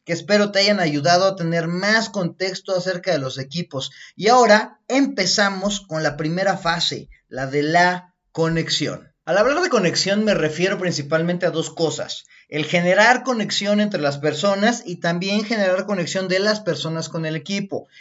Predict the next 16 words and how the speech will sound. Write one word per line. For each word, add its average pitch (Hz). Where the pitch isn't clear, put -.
Esta 240
fase 240
es 240
la 226
que 196
creo 196
que 208
se 185
omite 170
de 180
manera 165
casi 190
sistemática 165
en 160
los 139
equipos, 175